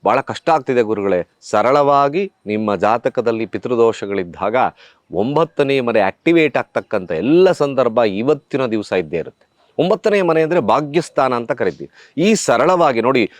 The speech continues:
ಯಾವುದೂ ಕೂಡ ನಿಮಗೆ ಅತಿಯಾದಂಥ ಕಷ್ಟಗಳಿಂದ ಕೂಡಿರ್ತಕ್ಕಂಥ, ಆ, ಸೊಲ್ಯೂಷನ್ ನಾನು ಕೊಟ್ಟಿಲ್ಲ. ಬಹಳ ಸರಳವಾಗಿರ್ತಕ್ಕಂಥ ಸೊಲ್ಯೂಷನ್ ಕೊಟ್ಟಿದ್ದೇನೆ.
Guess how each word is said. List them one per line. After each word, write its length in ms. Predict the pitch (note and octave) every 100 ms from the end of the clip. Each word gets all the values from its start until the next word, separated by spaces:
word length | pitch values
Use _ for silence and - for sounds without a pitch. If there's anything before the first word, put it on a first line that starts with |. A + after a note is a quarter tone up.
| _
ಯಾವುದೂ 680 | G2 G#2 B2 D3+ D#3 E3 E3
ಕೂಡ 200 | D3 D#3
ನಿಮಗೆ 400 | D#3 D3+ D3 D3
ಅತಿಯಾದಂಥ 640 | B2+ D3 D3 C#3+ C#3+ C#3 C#3+ C3 A#2 _ _ _
ಕಷ್ಟಗಳಿಂದ 720 | B2 - - E3 D#3 D3 C#3+
ಕೂಡಿರ್ತಕ್ಕಂಥ, 840 | C3+ - B2+ B2 - - A2 G2 G#2 F2 - _ -
ಆ, 320 | G2 F2+ E2
ಸೊಲ್ಯೂಷನ್ 440 | D#2+ D3 F3 - D3
ನಾನು 220 | A#2+ F2
ಕೊಟ್ಟಿಲ್ಲ. 320 | F2 - - - D#2
ಬಹಳ 300 | - C3+ E3
ಸರಳವಾಗಿರ್ತಕ್ಕಂಥ 1000 | E3+ D#3 C#3+ C#3 C3 B2 A#2+ B2 - G#2+
ಸೊಲ್ಯೂಷನ್ 440 | G#2+ A2 G2 F#2 F2
ಕೊಟ್ಟಿದ್ದೇನೆ. 580 | D#2+ D2+ D#2 D#2 D2+